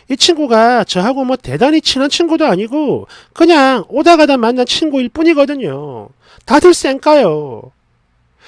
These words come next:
또 그 외에는 결혼에 대한 이야기 단 한마디도 없고, 뭐 청첩장 언제 주냐 이런 말도 안 나옵니다. 분명 평소 톡으로 대화했고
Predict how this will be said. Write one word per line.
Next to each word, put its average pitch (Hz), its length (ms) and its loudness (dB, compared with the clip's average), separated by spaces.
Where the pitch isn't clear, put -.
또 302 140 2
그 294 220 0
외에는 262 920 0
결혼에 302 360 0
대한 220 280 -2
이야기 196 360 -2
단 180 220 -4
한마디도 294 540 0
없고, 170 540 -4
뭐 175 100 -6
청첩장 311 640 -4
언제 170 240 -2
주냐 262 420 -2
이런 262 200 -4
말도 233 340 -2
안 147 140 -4
나옵니다. 214 640 -4
분명 247 800 2
평소 254 360 -6
톡으로 277 380 0
대화했고 196 720 0